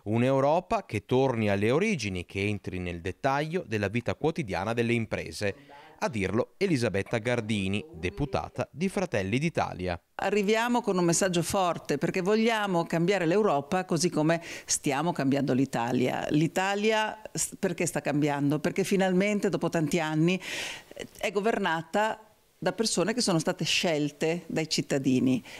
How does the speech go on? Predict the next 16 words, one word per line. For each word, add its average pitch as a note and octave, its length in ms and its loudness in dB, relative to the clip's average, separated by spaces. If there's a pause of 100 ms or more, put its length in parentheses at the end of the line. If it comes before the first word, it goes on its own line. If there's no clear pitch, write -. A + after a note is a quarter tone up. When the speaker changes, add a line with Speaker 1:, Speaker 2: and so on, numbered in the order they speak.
Speaker 2:
e G3 180 -4
questa B3+ 440 0
è - 20 2
la E3 120 0
cosa E3+ 220 0
che E3+ 100 0
ci F#3 140 0
distingue, A#3+ 540 2
che F#3 80 -2
ci - 120 0
riempie E3 260 2
d'orgoglio G3 880 2
e F#3 140 -2
che F#3+ 120 -2
ci G3 200 0
fa F#3 340 -2